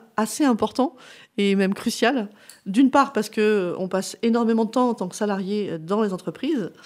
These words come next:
Et d'autre part, parce que, effectivement, ce code du travail, euh, euh, a pour, euh, donne pour obligation à l'entreprise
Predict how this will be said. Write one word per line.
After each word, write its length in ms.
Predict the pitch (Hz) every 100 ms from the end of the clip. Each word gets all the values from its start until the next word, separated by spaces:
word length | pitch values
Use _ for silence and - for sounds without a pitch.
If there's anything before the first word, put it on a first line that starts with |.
| - - - _
Et 120 | 233
d'autre 260 | 226 247 202
part, 320 | 202 262 277
parce 220 | 208 202
que, 260 | - 240 294 - - - - -
effectivement, 500 | 208 254 254 247 220
ce 100 | 247
code 240 | 202 247 220
du 80 |
travail, 540 | 226 220 196 208 220 196
euh, 360 | 165 156 165 160 - -
euh, 220 | - 165 160
a 120 | 185 202
pour, 380 | - 190 180
euh, 120 | 170 160
donne 180 | 220 220
pour 160 | 208
obligation 540 | 196 220 240 233 - 226 - - - - - -
à 80 | 175
l'entreprise 720 | 208 - 202 - 269 233